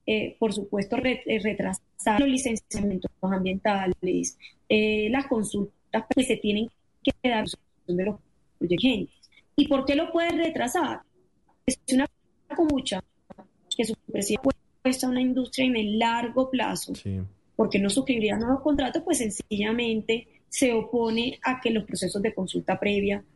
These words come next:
Speaker 1: se cierren para la ejecución de los actuales. Porque si un funcionario escucha crítica al gobierno es no suscribir,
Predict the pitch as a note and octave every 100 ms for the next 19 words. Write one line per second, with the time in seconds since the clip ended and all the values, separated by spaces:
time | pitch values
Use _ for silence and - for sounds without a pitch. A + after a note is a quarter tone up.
0 | - - G#3 A3+ G3+ A3 - C4 A3 G3+
1 | G3 F#3 - F3+ F#3 F#3 - C4 - -
2 | - _ _ _ _ - - C4 C4 C#4
3 | - C#4 F4 D#4+ C#4+ C#4+ C#4+ - - C#4+
4 | B3+ - C4 - C4 C4 G#3 A3 B3 C4
5 | C4 C4+ - A3 G#3+ A3